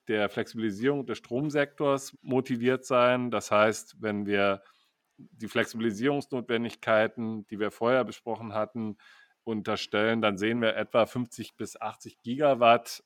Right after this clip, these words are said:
äh, Elektrolyse im, im deutschen, äh, Stromsektor, die dann etwa, ja, hundertfünfzig bis zweihundert Terawattstunden, äh, Wasserstoff auch in Deutschland erzeugen können. Und ansonsten werden wir den, den Rest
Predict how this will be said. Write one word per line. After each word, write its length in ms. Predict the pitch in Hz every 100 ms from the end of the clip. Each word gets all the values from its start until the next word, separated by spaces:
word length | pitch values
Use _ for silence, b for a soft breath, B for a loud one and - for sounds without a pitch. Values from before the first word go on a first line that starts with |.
| -
äh, 240 | 107 104
Elektrolyse 840 | 104 107 - 101 117 131 143 135 135 b b b _
im, 360 | - 104 104 101
im 80 | 101
deutschen, 720 | 107 110 - 110 101 95 95 _
äh, 240 | 98 95 -
Stromsektor, 880 | - 120 143 139 131 - 127 127 123
die 260 | - 104
dann 260 | 95 98 101
etwa, 600 | 110 110 127 113 110 107 b b b _ - -
ja, 240 | 101 98
hundertfünfzig 580 | 113 117 120 123 - -
bis 220 | 113 -
zweihundert 380 | - 113 110 104
Terawattstunden, 1000 | 113 110 104 104 - 110 107 101 104 104 _ -
äh, 180 | 101 98 _ _ 98 -
Wasserstoff 500 | - 104 123 - 107
auch 160 | - 101
in 120 | 107
Deutschland 420 | 104 127 - 139
erzeugen 480 | - 117 123 120 131
können. 380 | 123 127 123 127 b b b b
Und 180 | 113 120
ansonsten 640 | 117 107 123 - 131 120
werden 160 | 113 113
wir 260 | 110 110 - -
den, 260 | 101 110 107
den 140 | 107
Rest 280 | 95 123